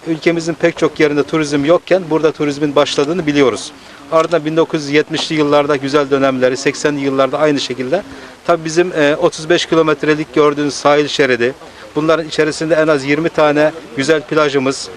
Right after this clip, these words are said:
ve, e, Türkiye'nin ilk mavi bayraklı plajları bildiğiniz gibi burası. Bu Ceneviz Kalesi de bu güzelliği tamamlayan, e, güzel bir tamamlayıcı unsur olacak arkadaşlar. Tabii burası, e, unesco, e, kültür varlıkları geçici listesinde de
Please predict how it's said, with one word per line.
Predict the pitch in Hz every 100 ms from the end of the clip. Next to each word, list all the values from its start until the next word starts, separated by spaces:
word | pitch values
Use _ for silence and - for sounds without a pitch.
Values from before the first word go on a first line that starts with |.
| - - 143
ve, | 160
e, | 185 165
Türkiye'nin | - 202 - 175 180
ilk | 202 185
mavi | 151 156 175 156
bayraklı | 151 143 - 135
plajları | 175 175 139 143 170 160
bildiğiniz | 151 151 147 139
gibi | 139
burası. | 170 156 - 220 - - - -
Bu |
Ceneviz | 147 185 190 165
Kalesi | - 175 180 - 151
de | 190 240 - - 160
bu | 175
güzelliği | 170 170 160 160 151
tamamlayan, | 175 180 160 147 147 196 196
e, | 156 147
güzel | 147 160 180 160
bir | 175 208 - - -
tamamlayıcı | - 170 156 156 170 190
unsur | 165 - 170
olacak | 139 123
arkadaşlar. | 127 120 127 127 - 196 - - - - -
Tabii | 185 175
burası, | 190 202 - 196
e, | 175 156 160
unesco, | 190 190 - 180 185 185 - - -
e, | 156
kültür | 151 185 180 175
varlıkları | 170 165 165 175 170
geçici | 156 160 170 165
listesinde | 160 - 160 - 165 165
de | 151